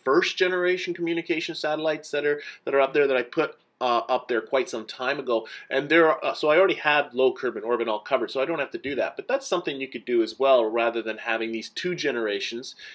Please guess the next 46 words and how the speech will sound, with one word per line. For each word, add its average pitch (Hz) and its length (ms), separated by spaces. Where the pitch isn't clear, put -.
You 147 100
can 143 100
just - 440
go 143 160
straight 170 500
to 143 100
these, 127 300
um, 107 460
geostationary 123 920
ones 95 240
or 92 60
geostationary 85 920
ones 90 300
and 123 360
use 123 160
directional 117 500
antennas 107 560
to - 100
cover 104 320
Kerbin 127 460
as 101 360
low 147 400
orbit 123 320
Kerbin 131 300
as 107 120
well. 233 200
And 110 100
if 98 80
you 101 80
want 98 200
to, 143 60
you 127 120
can 110 100
put 107 240
more 135 320
on 113 200
there 151 200
and 147 100
you 117 80
can 110 120
cover 131 340
the 120 240
moon 139 360
and 139 220
Minmus 175 400
too. - 240